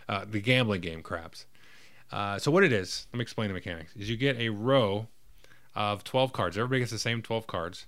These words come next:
And on your turn, you roll two dice. And then you get to activate either, uh, adding up the dice. So let's say I rolled a five and a two, and I activate my number seven card. Or if I want, I can activate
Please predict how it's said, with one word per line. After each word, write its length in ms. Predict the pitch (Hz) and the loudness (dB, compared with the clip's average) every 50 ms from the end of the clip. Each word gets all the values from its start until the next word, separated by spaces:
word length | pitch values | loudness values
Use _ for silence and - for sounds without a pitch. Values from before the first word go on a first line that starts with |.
| - | -12
And 120 | - 101 104 | -8 -4 -2
on 120 | 113 127 | 0 0
your 100 | 139 139 | 0 0
turn, 300 | 135 - 123 110 117 120 | -2 -2 -2 -2 -2 -2
you 120 | 110 104 101 | -2 -2 -2
roll 120 | 95 92 | -4 -4
two 160 | - - 143 | -4 -4 -2
dice. 460 | 135 117 95 107 117 - - - - - - - - - - - - - - - - - | 0 0 0 0 -2 -4 -6 -8 -10 -14 -18 -20 -20 -20 -20 -20 -20 -20 -20 -20 -14 -6
And 220 | - 113 113 110 104 | -4 -2 -2 0 2
then 320 | 110 107 107 110 113 110 | 4 4 4 4 2 0
you 100 | 113 123 | -2 0
get 160 | 127 135 131 | -2 -2 0
to 120 | - 120 101 | 0 -2 -2
activate 580 | 117 131 160 - - 123 98 101 95 95 - | -2 -4 -6 -2 -2 0 0 0 -2 -2 -4
either, 580 | - 117 135 165 170 - 101 87 90 113 135 - - - - - - - - - - - - - - | -4 -2 -2 -2 0 0 0 0 0 -2 -4 -8 -12 -18 -20 -20 -20 -20 -20 -20 -20 -20 -14 -8 -4
uh, 400 | 104 101 95 92 92 90 - - - - - - - - - - - - - - | -2 -2 -2 -2 -4 -6 -8 -10 -14 -18 -20 -20 -20 -20 -20 -20 -18 -18 -16 -6
adding 340 | 110 110 107 117 120 123 120 | 0 2 4 4 4 4 2
up 140 | 123 123 - | 0 0 -2
the 80 | 127 110 | -2 0
dice. 320 | 113 113 127 160 180 175 | 2 4 4 4 2 0
So 160 | - - 107 | 0 0 0
let's 140 | 107 101 - | 0 0 2
say 100 | 120 110 | 4 4
I 40 | 107 | 4
rolled 220 | 107 107 104 98 | 4 4 2 0
a 40 | 92 | -2
five 300 | - - 101 104 107 101 | -2 -2 0 0 0 0
and 80 | 101 98 | -2 -4
a 60 | 90 | -6
two, 360 | - - 127 143 180 208 190 - - - - - - - | -2 0 0 0 0 -2 -4 -8 -14 -20 -20 -20 -12 -8
and 120 | 101 95 | -6 -6
I 180 | 95 95 95 98 95 | -4 -4 -6 -4 -2
activate 440 | 113 107 98 - 107 101 98 92 92 | -2 -2 0 0 -2 -2 -2 -2 -2
my 140 | 101 101 95 | -4 -4 -4
number 240 | 92 92 92 90 87 | -4 -4 -6 -6 -6
seven 300 | - - 98 92 107 104 | -4 -4 -4 -4 -4 -4
card. 340 | - 117 135 160 170 175 - | -2 0 0 0 -2 -6 -8
Or 260 | - 175 185 160 135 | -4 -2 2 2 2
if 80 | 127 127 | 2 2
I 100 | 127 123 | 2 2
want, 260 | 139 143 127 104 101 | 4 4 2 2 0
I 60 | 104 | 0
can 120 | 101 113 107 | 0 2 4
activate 460 | 107 107 - - 101 95 82 67 | 4 4 2 0 -4 -4 -6 -8